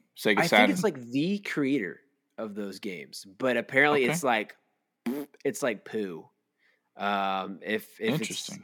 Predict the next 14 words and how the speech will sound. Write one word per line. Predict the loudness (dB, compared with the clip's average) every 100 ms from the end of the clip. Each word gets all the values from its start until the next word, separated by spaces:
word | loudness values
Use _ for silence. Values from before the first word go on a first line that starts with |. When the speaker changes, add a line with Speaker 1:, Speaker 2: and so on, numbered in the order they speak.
| -4
Speaker 2:
any, | 0 0 2
anything | 2 2 0
like | 0 -2
the | -4
demo. | -2 -4 -6 -10 -12
So | -8 -4
it | -2
was, | -2 -2 -6 -14 _ _ -14 2
that's | 2 6
my | 4
thing | 4 4 4
is | 2
it | 0
was | -2 -4 -8 -16